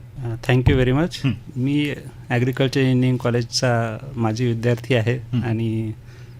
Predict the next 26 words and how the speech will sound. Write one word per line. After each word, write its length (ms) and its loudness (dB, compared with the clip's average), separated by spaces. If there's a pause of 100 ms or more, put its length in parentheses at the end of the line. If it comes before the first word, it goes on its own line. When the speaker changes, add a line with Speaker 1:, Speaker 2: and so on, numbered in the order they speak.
(100)
Speaker 1:
आज 400 2
हा 560 4
योग 260 4
येत 200 4
आहे 280 2
त्याबद्दल 600 -2 (540)
खूप 220 4
आनंद 260 8
वाटत 340 6
आहे, 180 0
आणि, 520 -2 (560)
अ, 40 -4 (200)
तुमचे 260 2
खूप 180 0
धन्यवाद, 360 6 (100)
तुम्ही, 380 0
अ, 60 -6 (420)
ही 100 2
अपॉर्च्युनिटी 800 -2 (800)
दिली. 280 -2 (200)
Speaker 2:
अगदी. 220 -10 (520)
Speaker 1:
Department 520 2
of 60 0 (160)
Post, 340 -4
अ, 220 0
हे 120 -2